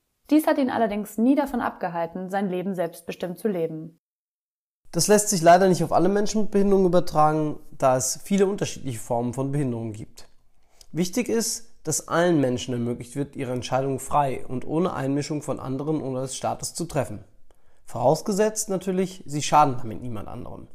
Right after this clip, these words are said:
Speaker 2: Dafür braucht es soziale Sicherheit, Bildung und manchmal auch Unterstützung.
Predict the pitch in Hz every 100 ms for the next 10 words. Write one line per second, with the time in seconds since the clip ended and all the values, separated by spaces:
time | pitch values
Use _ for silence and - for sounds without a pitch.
0 | - - - - - - - - 143 185
1 | 156 156 151 147 131 - 127 120 127 196
2 | 254 226 233 240 - - - - 151 175
3 | 196 208 208 - - - 135 127 127 120
4 | 160 156 165 170 - 117 87 98